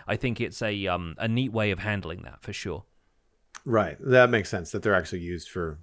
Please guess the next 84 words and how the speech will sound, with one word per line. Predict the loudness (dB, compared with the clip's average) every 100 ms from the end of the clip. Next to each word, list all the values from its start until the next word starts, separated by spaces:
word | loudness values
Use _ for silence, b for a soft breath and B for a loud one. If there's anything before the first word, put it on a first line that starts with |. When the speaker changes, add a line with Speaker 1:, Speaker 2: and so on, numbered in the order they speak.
| -10
Speaker 2:
for | -10
fuel. | -6 -6 -6
'Cause | 2
I | 6
remember | 6 6 4 2
for | 2 4
a |
while, | 6 6 4
that's | 2 0
how | 2
we | 2
got | 2 4
our | 4
bows | 2 2 4 2
on | -2
the | -6
servers, | -4 -4 -2
that | -2 -2
we | -2
would | -2
just | -4 -6 -10 2
go | 6 6
up | 6
to | -6
the | -2
skeleton | 2 2 0
spawner | -4 -2 0 -2 B B B
and | -2 4
grab | 6 6
a | 6
bunch | 4 2
of | 0
bows | 4 6 6 4 0
and | 2
make | 0
sure | 0
you | 0
had | 2
enough | 0 0
levels | 0 2 0
and | -4
just | -8
combine | -4 -4 0 2 2
them | 0
until | -2 0 0
you |
ended | 2
Speaker 1:
Yeah, | 4
Speaker 2:
up | 2
with |
Speaker 1:
sure, | 2 2 4
Speaker 2:
a |
good | 2
Speaker 1:
sure. | 4
Speaker 2:
bow, | 4 4
right? | 2 2
They | 2
just | 0 2
Speaker 1:
Or, |
Speaker 2:
kind | 2
of, | 2
Speaker 1:
like, | 0 0
Speaker 2:
like | -2
Speaker 1:
fix | -4 -2
them | 0
in | 2
your | 0
inventory | 2 0 0 -2 0
or | 0
a | 0
grindstone | 0 2 0 -2 -2 -2
or |
whatever | -2 -4 -4
if | -6 -4
you |
don't | -4
want | 0 4
the |
Speaker 2:
Whatever. | 6 4
Speaker 1:
enchants. | 0 -2 -8 -8
Yeah, | 0 6
Speaker 2:
Yeah, | 8 8 6 2
Speaker 1:
yeah. |
Speaker 2:
exactly. | -2 -2 -2 -4 -10 -10